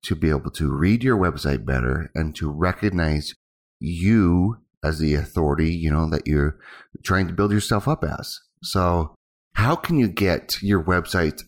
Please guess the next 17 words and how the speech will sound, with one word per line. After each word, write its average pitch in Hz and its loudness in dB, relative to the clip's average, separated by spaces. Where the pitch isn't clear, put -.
to 92 -4
be 87 0
more 80 0
visible? 80 -2
Unfortunately, 82 -2
it 110 -4
isn't 139 0
as 95 -2
easy 90 -2
as, 73 0
you 82 -2
know, - -2
just - -8
putting 90 0
up 80 -2
your 76 -2
website 80 0